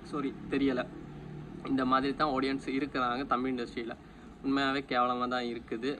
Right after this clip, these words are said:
ஒரு பெரிய படத்தை கொண்டாடாம ஃபுல்லாவே அவன் இதை சொல்றான், இவன் அதை சொல்றான்னு கேட்டுட்டு எல்லாருமே கேவலமான ஒரு ரிவ்யூ கொடுத்துட்டு இருக்கானுங்க. கட்டாயம் படம் பார்க்க போறேன்னு நினைக்கிறவங்க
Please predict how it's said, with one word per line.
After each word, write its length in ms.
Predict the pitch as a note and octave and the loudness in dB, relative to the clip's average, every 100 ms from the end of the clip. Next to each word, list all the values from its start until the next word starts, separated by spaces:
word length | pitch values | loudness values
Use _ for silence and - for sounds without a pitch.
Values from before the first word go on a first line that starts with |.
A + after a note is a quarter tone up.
| - | -6
ஒரு 180 | A#2 A2+ | -6 -4
பெரிய 240 | B2 C#3+ | -2 0
படத்தை 280 | C3 B2 B2 | 0 -4 -4
கொண்டாடாம 720 | B2 B2+ B2 A#2+ A#2 B2 C#3+ - - - - | -2 2 2 4 0 0 -4 -6 -12 -14 -6
ஃபுல்லாவே 500 | B2+ B2+ B2 C3 C#3 | -2 2 2 2 -2
அவன் 240 | B2+ B2 B2+ | 0 0 0
இதை 200 | B2+ A#2+ | -2 -4
சொல்றான், 300 | B2+ B2 C3 | -4 0 0
இவன் 200 | B2 B2 | 0 -2
அதை 300 | B2 A#2+ B2 | -2 -2 -4
சொல்றான்னு 300 | A#2+ B2+ B2 A2+ | 0 0 0 -4
கேட்டுட்டு 420 | B2 A2+ A#2+ D3+ - - - - - - | -6 -6 -6 -6 -6 -16 -16 -16 -16 -8
எல்லாருமே 600 | B2 B2 B2 B2 C3 C#3+ | 0 4 4 2 0 0
கேவலமான 520 | C3+ B2 B2+ B2 C3 B2+ | 2 4 4 4 2 2
ஒரு 140 | A#2+ | 0
ரிவ்யூ 200 | A#2+ A#2+ A2+ | 0 0 -2
கொடுத்துட்டு 340 | G#2 A#2+ A2+ | -4 -4 -4
இருக்கானுங்க. 520 | A2+ A#2 A2+ B2 C#3 D3 - - - - | -4 -4 -4 -4 -4 -8 -16 -18 -20 -6
கட்டாயம் 520 | C3 B2 B2+ C3 D3 C#3 | -6 2 2 4 0 2
படம் 240 | B2 C3+ | 4 4
பார்க்க 260 | C#3 B2 A#2+ | 4 2 -2
போறேன்னு 560 | B2 B2+ B2+ C3 B2 | -2 0 0 0 -2
நினைக்கிறவங்க 540 | A#2+ B2+ A#2+ A#2+ B2+ | -6 -8 -8 -6 -6